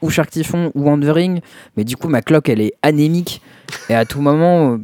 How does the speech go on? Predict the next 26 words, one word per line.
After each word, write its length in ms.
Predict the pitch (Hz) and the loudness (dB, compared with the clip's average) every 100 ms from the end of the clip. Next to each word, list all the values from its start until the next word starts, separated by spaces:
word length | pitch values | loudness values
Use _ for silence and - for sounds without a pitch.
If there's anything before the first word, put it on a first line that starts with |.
| - _ - _ - - - - - - | -10 _ -20 _ -20 -20 -20 -20 -20 -14
il 100 | 107 | -8
peut 120 | - | -6
piocher. 480 | 107 131 120 - 135 | -2 -2 0 0 2
À 60 | 135 | 2
un 20 | |
moment, 240 | 131 151 | 2 2
il 100 | 151 | 2
peut, 160 | 120 117 | 0 -2
il 160 | 110 110 | 0 0
a 80 | |
sept 220 | 107 131 127 | 0 -2 0
mana, 280 | 131 143 127 | 0 2 2
il 60 | |
peut 80 | - | -2
faire 200 | - 107 | -6 -8
Vras 280 | 104 123 139 | -2 -2 -2
plus 160 | 135 110 | -6 -8
compte 240 | - 127 | -4 0
backup, 340 | 123 123 147 147 | 0 2 2 0
et 60 | 82 | -2
là, 100 | 101 | -8
ça 140 | - | -8
commence 260 | - 104 107 | -8 -6 -4
à 40 | |
être 60 | 101 | -4
dramatique. 600 | 98 101 107 - 135 135 | 0 2 0 -2 -2 -4